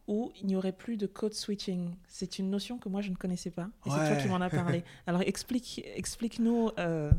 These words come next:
Speaker 1: ce que c'est.
Speaker 2: Alors, on a même des blagues. Si tu, euh, si tu appelles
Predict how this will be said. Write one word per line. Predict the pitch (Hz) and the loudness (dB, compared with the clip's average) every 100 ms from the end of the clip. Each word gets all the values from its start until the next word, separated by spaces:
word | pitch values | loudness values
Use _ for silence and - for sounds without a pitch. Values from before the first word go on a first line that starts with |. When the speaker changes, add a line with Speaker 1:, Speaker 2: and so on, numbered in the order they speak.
| 202 | 8
Speaker 1:
ce | - | 6
que | 202 | 4
c'est. | - 170 - - - | 2 0 -2 -12 -4
Speaker 2:
Alors, | 143 143 131 - | 2 4 2 2
on | 135 | 4
a | 131 | 4
même | 131 135 | 4 4
des | 127 | 4
blagues. | 113 120 131 147 - - - - | 2 2 2 0 -4 -16 -20 -20
Si | - - 135 | -14 -4 -2
tu, | 135 135 123 120 | -2 -2 0 2
euh, | 120 120 120 127 113 110 - | 2 -2 -4 -6 -6 -6 -4
si | - 143 | 0 2
tu | - | 6
appelles | 135 131 139 123 | 6 8 6 6